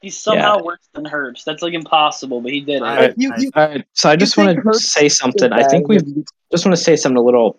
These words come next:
Speaker 2: off topic. I'm pretty sure we've been recording for almost an hour and a half now.
Speaker 1: Yeah, it
Speaker 3: Yeah.
Speaker 1: has been. We should probably start wrapping it up.
Speaker 2: Yeah,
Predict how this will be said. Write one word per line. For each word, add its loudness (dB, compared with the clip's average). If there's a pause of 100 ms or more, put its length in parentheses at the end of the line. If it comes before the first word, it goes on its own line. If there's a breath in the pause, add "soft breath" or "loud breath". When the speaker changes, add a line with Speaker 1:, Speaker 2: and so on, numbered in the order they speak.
Speaker 2:
off 2
topic. 2
I'm 0
pretty 0
sure 0
we've -2
been 0
recording 2
for -2
almost -2
an -2
hour 0
and 0
a -4
half -4
now. 0
Speaker 1:
Yeah, 2
it 2
Speaker 3:
Yeah. 2
Speaker 1:
has -2
been. -4
We -6
should -20
probably 2
start 2
wrapping 2
it -8
up. -4 (380)
Speaker 2:
Yeah, 4